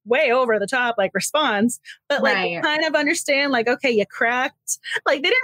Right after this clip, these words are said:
Speaker 1: really give you that here. And he was way more
Speaker 2: No.
Speaker 1: vicious and violent. <laughs>
Speaker 2: Oh, so vicious. I mean, and then,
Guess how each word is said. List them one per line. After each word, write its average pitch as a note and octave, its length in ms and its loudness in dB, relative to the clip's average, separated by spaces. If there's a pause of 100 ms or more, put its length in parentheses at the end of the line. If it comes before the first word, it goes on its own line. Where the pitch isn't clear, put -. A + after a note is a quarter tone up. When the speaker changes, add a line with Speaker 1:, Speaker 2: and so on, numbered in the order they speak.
Speaker 1:
really F#4+ 140 0
give F#4 200 0
you D#4+ 120 2
that A3+ 220 0
here. F#3+ 420 0 (160)
And F4 100 0
he G4+ 100 6
was G4 220 2
way A4 220 2
more A4 140 4
Speaker 2:
No. F#4+ 100 2
Speaker 1:
vicious G#4+ 360 2
and F#4+ 140 2
violent. G4 580 0 (200)
<laughs> B4+ 100 0 (380)
Speaker 2:
Oh, C#4+ 280 2
so E4+ 800 0
vicious. G#3+ 680 0
I A#3 100 2
mean, A#3+ 300 4
and A#3+ 260 2
then, C4 320 4